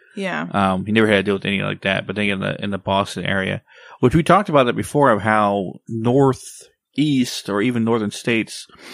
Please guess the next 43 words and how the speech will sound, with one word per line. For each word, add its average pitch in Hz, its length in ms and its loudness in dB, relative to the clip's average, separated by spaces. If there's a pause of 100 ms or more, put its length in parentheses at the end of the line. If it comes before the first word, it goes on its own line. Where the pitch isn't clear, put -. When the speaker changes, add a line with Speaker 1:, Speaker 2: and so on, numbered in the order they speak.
(180)
Speaker 2:
seem 143 200 -2
to 131 60 0
have 131 140 4
more 123 160 4
abandoned 107 480 0
buildings, 110 380 0
say, 104 100 -2
versus 104 380 -6
the - 80 -10
South. 101 560 0 (400)
And 107 100 -2
it's 117 60 -2
mostly 139 280 2
because 110 400 0 (280)
people 110 580 0
live 185 140 4
in 160 60 -2
the 120 80 2
North 107 380 0
are 101 140 -4
moving 101 300 -4
to - 100 -14
the 101 80 -10
South 110 540 0 (580)
midway 113 340 2
through 110 160 -2
their 95 120 -2
lives. 104 500 2
So - 180 -8 (140)
places 120 300 0
like 101 180 -2
that 98 220 0
get 98 120 -4
abandoned 117 680 0
because 101 320 -6
they 98 400 -4
are 98 160 -6
no 104 120 -4
Speaker 1:
Yeah. 101 60 -6
Speaker 2:
longer 101 200 -2
used 101 240 -10
for - 100 -12
development. 104 420 2